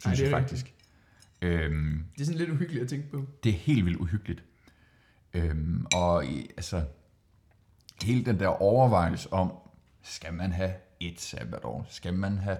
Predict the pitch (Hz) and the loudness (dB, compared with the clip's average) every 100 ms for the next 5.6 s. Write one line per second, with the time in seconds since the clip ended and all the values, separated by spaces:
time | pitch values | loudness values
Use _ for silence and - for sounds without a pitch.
0 | - - - 87 - - - - - 50 | -8 -20 -12 -10 -10 -14 -20 -18 -14 -12
1 | 50 - - - 85 104 110 110 113 110 | -12 -14 -14 -6 0 2 4 2 0 -2
2 | 110 - - _ _ _ _ _ _ - | -4 -16 -20 _ _ _ _ _ _ -4
3 | 104 110 110 104 80 - - - 226 - | 2 6 4 2 -4 -4 0 4 6 6
4 | - 214 185 180 151 180 107 - 135 117 | 8 10 12 12 8 6 2 2 4 4
5 | 98 92 110 104 101 98 | 4 2 2 4 4 2